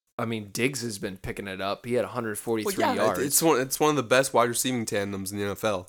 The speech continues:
Speaker 1: Absolutely. Uh, so for Minnesota, not much to worry about there with Adam Thielen. However, we do wanna see him come back because they're just so much more dangerous with him. Dalvin Cook with another touchdown
Speaker 2: We do
Speaker 1: today.
Speaker 2: wanna see him come back? What?
Speaker 1: Excuse me?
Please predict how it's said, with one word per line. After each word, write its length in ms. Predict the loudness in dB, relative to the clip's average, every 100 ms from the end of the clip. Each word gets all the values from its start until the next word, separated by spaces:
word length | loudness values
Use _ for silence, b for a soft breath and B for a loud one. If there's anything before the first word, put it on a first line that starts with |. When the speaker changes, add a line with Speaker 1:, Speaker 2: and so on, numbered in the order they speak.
| 0
Speaker 1:
Absolutely. 600 | 2 2 -2 -2 -4 -8 b b b b
Uh, 220 | 0 0 0
so 460 | 6 8 8 4
for 520 | -2 -2 4 4 4 2
Minnesota, 640 | -2 0 2 4 4 2
not 180 | 2 0
much 240 | 2 0 0
to 80 | 2
worry 240 | 2 2
about 280 | 2 0 2
there 160 | 2
with 80 | 4
Adam 240 | 4 2 0
Thielen. 380 | -2 -2 -2
However, 380 | 4 6 6 4
we 140 | -2 -4
do 140 | -2
wanna 160 | -2 -4
see 160 | -6
him 100 | -8
come 220 | -8 -8 -4
back 300 | -4 -4 -10
because 340 | -10 -6 -6
they're 100 | -6
just 200 | -8 -6
so 100 | -4
much 180 | -4 -4
more 80 | -4
dangerous 420 | -4 -4 -4 0
with 220 | 2 2
him. 160 | 2 -4 B B
Dalvin 280 | 6 6 4
Cook 220 | 2 2
with 140 | 2 -2
another 340 | 2 4 4
touchdown 480 | 4 2 4 4 4
Speaker 2:
We 40 | 4
do 60 |
Speaker 1:
today. 80 | 6
Speaker 2:
wanna 120 | 6 6
see 80 |
him 100 | 4
come 120 | 0 -2
back? 200 | -4 -6
What? 160 | -8 -8 -14 _ _ _ _ _ _ _
Speaker 1:
Excuse 260 | -10 -8 -6
me? 140 | -6